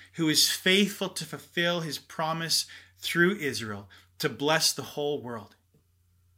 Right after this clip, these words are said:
And that God is faithful to fulfill his promise through Jesus. And that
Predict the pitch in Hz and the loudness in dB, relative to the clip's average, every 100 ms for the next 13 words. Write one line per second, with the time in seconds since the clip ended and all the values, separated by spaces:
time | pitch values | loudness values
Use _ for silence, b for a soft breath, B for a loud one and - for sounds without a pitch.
0 | _ _ _ _ - B B B 156 156 | _ _ _ _ -20 B B B 0 2
1 | 143 139 165 180 156 - - - 185 190 | 2 4 4 6 4 0 0 2 2 2
2 | - 180 170 B B - 131 127 113 - | -4 -6 -8 B B -8 -6 -8 -8 0
3 | 185 190 170 - 170 165 151 - 139 120 | 2 2 0 -4 -6 -4 -4 -4 -6 -8
4 | 170 180 - - - _ _ _ _ _ | -8 -8 -10 -10 -12 _ _ _ _ _
5 | _ _ _ _ _ _ _ _ _ _ | _ _ _ _ _ _ _ _ _ _
6 | 151 160 165 - | -4 2 2 2